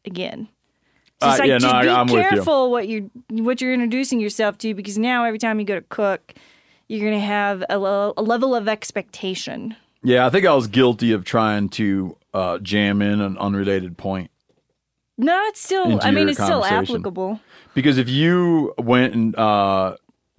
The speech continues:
Speaker 2: properly browned some ground venison
Speaker 1: Mm-hmm.
Speaker 2: and then did the old, like, boil, the, the
Speaker 1: <laughs>
Speaker 2: accidental boil, and then just put a little salt on each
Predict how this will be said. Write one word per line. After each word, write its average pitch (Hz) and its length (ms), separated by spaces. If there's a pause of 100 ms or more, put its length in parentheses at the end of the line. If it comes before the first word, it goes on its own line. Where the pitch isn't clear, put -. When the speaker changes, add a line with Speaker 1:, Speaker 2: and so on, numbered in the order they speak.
(120)
Speaker 2:
properly 139 520
browned 107 640
some 104 220
ground 95 420
venison 95 460 (320)
Speaker 1:
Mm-hmm. 196 300 (340)
Speaker 2:
and 107 120
then 104 280 (180)
did 107 180
the 110 140
old, 107 240
like, 98 160 (180)
boil, 101 600 (760)
the, 104 160
the 117 220
Speaker 1:
<laughs> 120 100
Speaker 2:
accidental 117 380
boil, 104 420 (920)
and 113 120
then 120 100
just 117 120
put 135 100
a 120 60
little 120 160
salt 120 400
on 104 160
each - 480